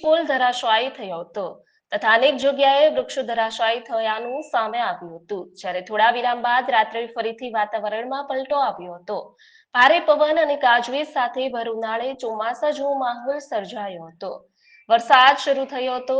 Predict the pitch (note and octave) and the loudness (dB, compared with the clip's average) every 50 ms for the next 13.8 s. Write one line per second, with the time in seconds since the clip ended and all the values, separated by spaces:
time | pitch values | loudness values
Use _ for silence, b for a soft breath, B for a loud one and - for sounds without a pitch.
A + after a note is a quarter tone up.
0 | C#4+ D4 C#4+ - B3+ A3+ G#3 G3+ G#3 G#3 G3+ G#3 G#3 G#3 G3 G3+ G3+ G#3+ G3+ G3+ | 0 -2 -4 -6 -4 -4 -2 -2 -2 -2 -2 -2 -2 0 -4 -4 -4 -6 -6 -4
1 | G3+ G3+ G3+ G#3 A3+ A#3 A3+ A3+ G#3 G3 G3 G3 F#3+ F#3+ F#3 F#3+ - _ A#3+ A3 | -4 -4 -4 -4 -6 -4 -2 -2 -2 -2 -2 -6 -8 -10 -12 -14 -12 _ -4 -4
2 | A3 A#3 A#3+ G3 C#3+ - b b b b b b b b - A#3+ C#4 C#4 - D4+ | -4 -4 -6 -8 -10 -12 b b b b b b b b -2 -2 0 2 2 2
3 | D#4 E4+ F4 - D#4+ D4+ D4 D4+ D4+ D4 D4 C4 B3 - B3 B3 A#3+ B3+ B3+ B3 | 2 2 4 4 4 4 4 2 -4 -4 -4 -6 -6 -4 -2 -2 0 0 -2 -2
4 | G#3+ A3+ A3 A3+ A3 A3 A#3 B3 C4 B3 - B3 A3 G#3 G#3 A3 A3+ G#3 F3+ F3 | -4 -4 -4 -4 -4 -6 -6 -8 -10 -12 -12 -10 -10 -8 -6 -6 -6 -8 -8 -10
5 | F3 F3 F3 F3 F3 _ G#3+ F3+ F#3 - - F3+ E3+ F#3 G#3 G3+ C4+ C#4+ C#4+ D4 | -12 -14 -14 -14 -12 _ -10 -10 -10 -12 -14 -12 -10 -8 -6 -6 -6 -2 0 2
6 | C#4+ D4+ E4 D#4+ D4 C4 B3 A#3+ B3 B3+ B3+ A#3 B3 A3+ - B3 B3 B3+ A#3 A#3 | 2 2 0 2 2 2 2 2 0 -2 -4 -4 -6 -8 -8 -6 -8 -6 -6 -8
7 | A#3+ A#3+ A3+ B3 A3+ A#3 A#3 A3+ A3+ A#3 A#3+ A#3+ G#3+ G#3 G#3 G#3 A3+ A3+ A3+ G#3+ | -10 -10 -10 -12 -10 -6 -4 -4 -4 -4 -4 -4 -6 -8 -6 -8 -10 -8 -8 -10
8 | A3 F#3+ F3+ F#3+ G#3+ B3 - _ C4 C4 - C4+ C4 B3+ C4 C4 C4 A#3 G#3+ G#3 | -10 -10 -10 -8 -10 -10 -10 _ -14 -12 -8 -8 -6 -6 -8 -10 -10 -4 -2 -2
9 | A3 A3 G3+ F#3+ E3+ E3 D#3+ D#3+ D#3+ D#3 - _ G#3+ E3+ - _ _ b b b | -2 -4 -6 -12 -14 -14 -14 -18 -20 -20 -12 _ -10 -10 -10 _ _ b b b
10 | b b b C4+ C#4+ D#4 E4 D4 - C#4+ C#4+ C#4+ C#4+ C#4+ C#4+ C4 B3+ C4 C4 C4+ | b b b 8 8 8 8 6 0 -4 -2 0 0 0 2 0 2 2 2 0
11 | C4+ B3 A#3+ A#3 A3+ A3+ G#3+ - - A3+ A3 A3 A3+ A3 A3 A#3 A3+ - - - | 0 -4 -6 -6 -6 -8 -10 -10 -12 -10 -2 0 2 2 2 2 -2 -6 -10 -8
12 | A3 A3 G#3+ G#3 G3+ G3+ F#3+ F#3 F#3+ - G#3+ G3+ G#3 A3 A#3 A#3 - - A3+ G#3 | -6 -4 -2 -2 -2 -2 -4 -8 -6 -2 0 0 0 0 -2 -6 -4 0 2 2
13 | G#3 G#3 G#3 G#3+ G#3 - A3+ G#3+ G3+ B3+ C4+ - C#4 D4 D4 D4+ | 2 2 -4 -6 -8 -8 -12 -12 -10 -12 -14 -8 -6 -6 -6 -6